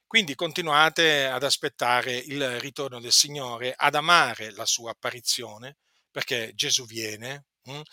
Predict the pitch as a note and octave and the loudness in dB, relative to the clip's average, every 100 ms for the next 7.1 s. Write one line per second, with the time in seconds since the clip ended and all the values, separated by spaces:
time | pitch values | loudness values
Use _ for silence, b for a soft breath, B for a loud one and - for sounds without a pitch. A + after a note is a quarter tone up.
0 | B _ C3+ C3+ B2+ - E3 B2 D3 C#3+ | B _ 2 2 2 0 0 -4 -6 -8
1 | A#2 A#2 A#2 D#3+ C#3 B2 - A2 G#2 A#2+ | -12 -14 -4 -2 0 0 -2 -2 -6 -12
2 | E3 _ _ _ _ _ D#3+ D3+ C#3+ C#3 | -12 _ _ _ _ _ 0 2 2 0
3 | D3+ F#3 E3 E3 C3+ C3+ C#3 - D3+ C3+ | -2 -4 -4 -4 -6 -4 0 2 0 0
4 | D3+ C#3 E3 F#3+ C#3+ D3+ C3 C3+ F3 B2+ | 0 -2 -4 0 2 2 -6 -12 -10 -4
5 | E3 - D3+ B2 C3 - C#3+ D3+ B2+ B2 | -4 -2 -4 -2 -2 0 -2 -6 -4 2
6 | - B2 A#2 A2 A2 A#2 B2 B2+ A#2+ B2+ | 2 0 -12 -12 -6 2 4 4 0 -6
7 | B2+ | -6